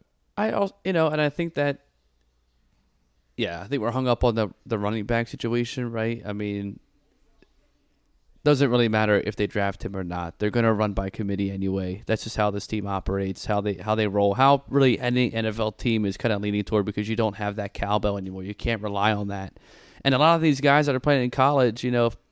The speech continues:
if they play junior, senior year, I'm more enticed to sign them. If they play sophomore, junior year,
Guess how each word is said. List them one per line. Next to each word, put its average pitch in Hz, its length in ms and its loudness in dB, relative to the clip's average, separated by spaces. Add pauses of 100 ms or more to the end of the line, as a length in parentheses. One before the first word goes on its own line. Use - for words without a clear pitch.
(440)
if 127 120 -2
they 147 140 4
play 151 260 4
junior, 139 320 2
senior 139 280 -2
year, 135 400 -2 (360)
I'm 123 140 0
more 131 200 4
enticed 127 420 0
to 120 80 -4
sign 123 340 0
them. 131 300 -2 (880)
If 123 140 -4
they 127 140 2
play 131 280 4
sophomore, 135 600 2
junior 110 320 -2
year, 107 460 -2